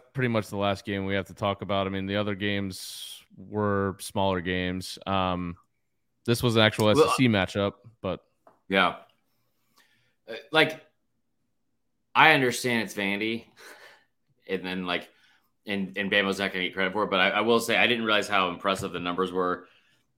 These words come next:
Speaker 2: Bama outgained Vandy by four hundred ninety-nine yards in this game. It's the third opponent in four games they've outgained by four hundred plus yards. Still having a lot of passing. They were, they held Vandy to one of thirteen on, uh,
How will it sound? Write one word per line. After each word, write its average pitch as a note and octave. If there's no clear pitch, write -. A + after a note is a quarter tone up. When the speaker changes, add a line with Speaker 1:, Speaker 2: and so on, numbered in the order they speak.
Speaker 2:
Bama C#3
outgained A2+
Vandy G#2+
by F#2
four A2
hundred G#2
ninety-nine F2+
yards F2
in E2
this D#2+
game. E2
It's D#2+
the -
third G2
opponent F#2
in E2
four F2
games E2+
they've E2+
outgained E2+
by D#2+
four F2
hundred E2
plus D#2+
yards. C#2+
Still C#3+
having D3
a C3+
lot C3
of B2
passing. A#2+
They B2+
were, C3+
they B2+
held C3+
Vandy C3+
to A2+
one A#2
of A#2
thirteen A2
on, F#2+
uh, E2+